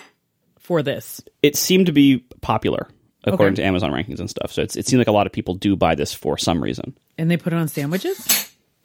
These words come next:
Speaker 2: I, I doubt it. I think
Speaker 1: For
Speaker 2: it's way too
Speaker 1: crackers?
Speaker 2: much sugar for that.
Speaker 1: I am starting to get a stomach ache.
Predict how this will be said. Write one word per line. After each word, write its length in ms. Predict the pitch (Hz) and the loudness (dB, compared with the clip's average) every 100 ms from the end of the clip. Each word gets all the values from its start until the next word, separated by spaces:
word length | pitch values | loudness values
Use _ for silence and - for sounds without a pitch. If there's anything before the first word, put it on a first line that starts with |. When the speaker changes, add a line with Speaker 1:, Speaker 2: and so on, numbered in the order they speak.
| _ _ - | _ _ -14
Speaker 2:
I, 140 | 107 - | -14 -4
I 100 | 104 | -4
doubt 340 | 95 98 92 | -2 -2 -2
it. 100 | - | -4
I 160 | 101 110 | -4 -2
think 20 | |
Speaker 1:
For 60 | 110 | -2
Speaker 2:
it's 120 | 104 | 0
way 100 | 185 | 0
too 60 | 196 | 4
Speaker 1:
crackers? 180 | 427 - | 2 2
Speaker 2:
much 40 | |
sugar 180 | - 95 | 0 0
for 120 | - | 4
that. 260 | 127 - - _ _ _ _ | 4 4 0 _ _ _ _
Speaker 1:
I 200 | 170 160 196 | -8 -6 -6
am 260 | - 208 233 | -2 0 0
starting 360 | - 226 220 220 | 0 -2 0 -2
to 80 | |
get 140 | 196 185 | -2 -4
a 40 | |
stomach 380 | 170 170 160 156 | -4 -6 -6 -6
ache. 280 | 139 120 | -8 -10